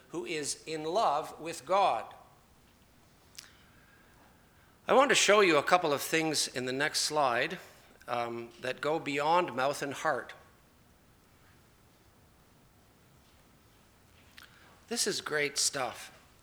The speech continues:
I enjoyed preparing this. And for once, I didn't have to give six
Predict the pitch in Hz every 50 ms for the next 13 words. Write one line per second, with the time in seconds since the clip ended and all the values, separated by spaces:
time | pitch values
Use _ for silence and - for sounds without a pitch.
0 | _ - - - - 214 170 127 117 - 127 135 143 139 139 - 123 110 - -
1 | 123 127 127 127 123 110 120 110 - - - - - - - - - - - -
2 | - - - - - - - _ - - 131 127 - 143 139 139 165 185 180 160
3 | - - - - - - - - - _ - - _ - - _ _ _ _ _
4 | _ _ - _ - - _ - - - - - 131 135 135 139 139 135 135 -
5 | - - - - - _ _ - - _ _ _ _ _ _ - 151 151 147 143
6 | 131 - 139 143 143 139 - - - 131 120 123 139 139 131 120 - - - -
7 | - - - - - - - - 151 147 -